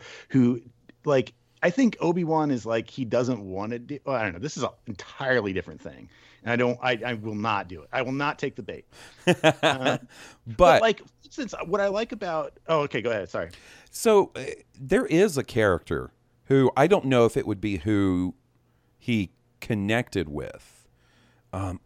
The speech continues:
Speaker 2: why can't I remember her name? It's a character who I keep expecting them to do something with. It's the character who frames Ahsoka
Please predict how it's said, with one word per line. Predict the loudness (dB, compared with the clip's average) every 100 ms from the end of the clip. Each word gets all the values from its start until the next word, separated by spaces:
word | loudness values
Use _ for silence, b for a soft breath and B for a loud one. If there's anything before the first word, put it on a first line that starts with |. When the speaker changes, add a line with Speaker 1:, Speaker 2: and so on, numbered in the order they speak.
| -10
Speaker 2:
why | -6 -6
can't | -8 -12 -14 -10
I | -8
remember | -8 -6 -8 -8 -8
her | -6 -6
name? | -6 -8 -12 -20 B B
It's | -6 -6
a |
character | 0 2 2 0 -4
who | 0 2 2 0
I | -4
keep | -4 -8 -8 -8 -12 -10
expecting | -10 -4 -2 -2 -2 -2
them | 0 -2 -4
to | -10
do | -4 -2 -2
something | -2 -4 -4 -6 -6
with. | -8 -8 -10 _ b b b b
It's | -10 -8
the | -8
character | 0 2 2 0 2
who | 2
frames | 0 -2 0 2 2 0 -2 -4
Ahsoka | -6 -2 0 0 2 0 0